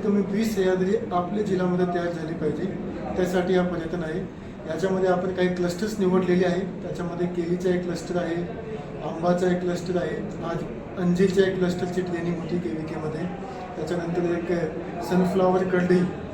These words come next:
सूर्यफूल आणि करडई याचा एक क्लस्टर आपण निर्माण करत आहोत. आज आपण एक निर्णय घेतला की डाळिंब हा पिकाचा सुद्धा एक क्लस्टर निर्माण करू. असे वेगवेगळे पिकाचे आपण क्लस्टर निर्माण करत आहोत.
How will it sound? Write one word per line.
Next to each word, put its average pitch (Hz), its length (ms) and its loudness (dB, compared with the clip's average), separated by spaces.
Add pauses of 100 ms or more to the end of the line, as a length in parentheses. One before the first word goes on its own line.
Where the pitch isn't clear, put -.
सूर्यफूल 180 400 0
आणि 180 120 4
करडई 175 300 2
याचा 180 320 2
एक 185 100 2
क्लस्टर 175 320 -4
आपण 175 200 -2
निर्माण 170 320 -2
करत 165 300 -2
आहोत. 170 160 0 (680)
आज 165 140 -2
आपण 175 220 2
एक 175 60 0
निर्णय 170 280 0
घेतला 180 320 2
की 180 140 2
डाळिंब 175 420 4 (460)
हा 185 60 0
पिकाचा 180 360 2
सुद्धा 180 300 0
एक 175 60 -2
क्लस्टर 175 280 -2
निर्माण 170 340 0
करू. 170 200 -4 (640)
असे 202 200 2 (540)
वेगवेगळे 196 480 4
पिकाचे 196 380 0
आपण 196 160 0
क्लस्टर 180 380 0
निर्माण 175 340 2
करत 170 260 -2
आहोत. 156 180 -2